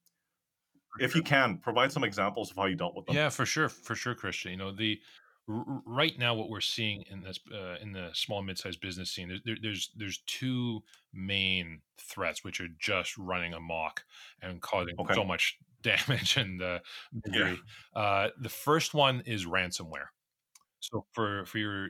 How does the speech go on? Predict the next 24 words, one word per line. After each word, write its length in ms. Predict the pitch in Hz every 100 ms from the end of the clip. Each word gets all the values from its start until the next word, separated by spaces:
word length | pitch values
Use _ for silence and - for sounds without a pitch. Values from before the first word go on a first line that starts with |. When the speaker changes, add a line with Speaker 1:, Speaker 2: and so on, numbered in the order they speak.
| -
Speaker 1:
your 220 | 101 101
listeners 300 | 110 - 107
who 80 | 101
don't 160 | 101
know 80 | 98
what 180 | 95 85
ransomware 680 | 90 90 - 87 87 85 85
is, 160 | 78 - -
it's 160 | - 104
basically, 720 | 156 143 151 - 131 113 104 _ _ -
um, 500 | 95 87 85 82 80
sort 220 | - 95 82
of 100 | - -
the 160 | 85
equivalent 460 | 82 - 95 90 -
of, 60 | 92
of 160 | - -
kidnapping 540 | - 113 98 - 98
for 160 | 87 104
the 100 | 90
twenty-first 500 | - 98 85 90 -
century. 360 | 90 80 - - _
Uh, 320 | 104 92 82 80
basically, 360 | 101 90 92